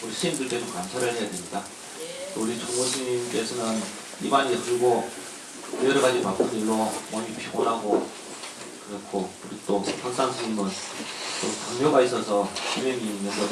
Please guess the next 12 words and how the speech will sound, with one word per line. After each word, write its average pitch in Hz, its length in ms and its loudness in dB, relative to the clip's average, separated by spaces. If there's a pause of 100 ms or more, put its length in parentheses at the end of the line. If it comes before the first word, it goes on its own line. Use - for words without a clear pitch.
불구하고 101 500 6 (560)
또 104 200 2
열심히 120 400 4
또 110 120 4
기도를 107 260 4
해주시고, - 520 2 (200)
우리 123 220 0
또 113 300 4 (720)
지광 131 180 6
스님은 131 540 4
또 107 260 2 (640)
지금 135 180 -2